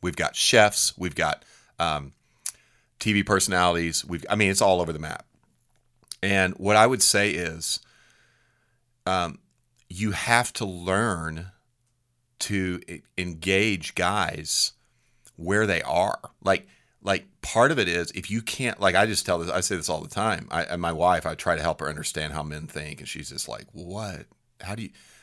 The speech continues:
Her phrase is, it's from a movie. "How do you guys walk around with those things?" I think that was a Seinfeld reference, actually, <laughs> talking about the male anatomy, because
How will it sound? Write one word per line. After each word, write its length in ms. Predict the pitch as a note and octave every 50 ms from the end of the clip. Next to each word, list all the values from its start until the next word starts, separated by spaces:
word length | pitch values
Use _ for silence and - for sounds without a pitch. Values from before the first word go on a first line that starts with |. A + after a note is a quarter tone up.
| _ _
Her 120 | - F#2
phrase 400 | - - - F#2 F2+ F2+ E2+ D#2
is, 160 | E2 D#2+ D2
it's 120 | D#2 D2+ -
from 180 | - E2+ D#2
a 40 | D#2
movie. 260 | D#2+ E2 E2 D#2 D#2
"How 120 | D2 F2+ G#2
do 80 | A#2
you 60 | B2 A2
guys 200 | G#2+ G2 F#2 F2
walk 200 | F#2+ F2+ - -
around 220 | F2 F2 F#2 F#2
with 100 | E2+ -
those 160 | - - -
things?" 400 | - - - - - - - - -
I 80 | E2
think 140 | D#2 E2+ D#2
that 100 | F2 C#2
was 100 | C2+ C#2+
a 40 | D#2+
Seinfeld 420 | - - D#2 D#2 D2+ - - -
reference, 320 | - D#2 D#2+ - D#2+ - -
actually, 380 | D#2 - - - D#3 - - - D3 - - -
<laughs> 240 | A#2+ - D3 -
talking 280 | - - D#2+ D#2 - E2
about 200 | D#2 E2 D#2+ D#2+
the 60 | D#2+
male 220 | D#2+ E2 D#2+ D#2+ E2
anatomy, 440 | D#2 F2+ F#2 F#2 E2+ E2 D#2+ C#2+ - D3+ D#3 C#3 B2 - - - - - - - - - - _ _ - _
because 760 | G2+ G2 - - - C#3+ C#3 C#3 A#2 G2+ F#2+ F#2 F2 -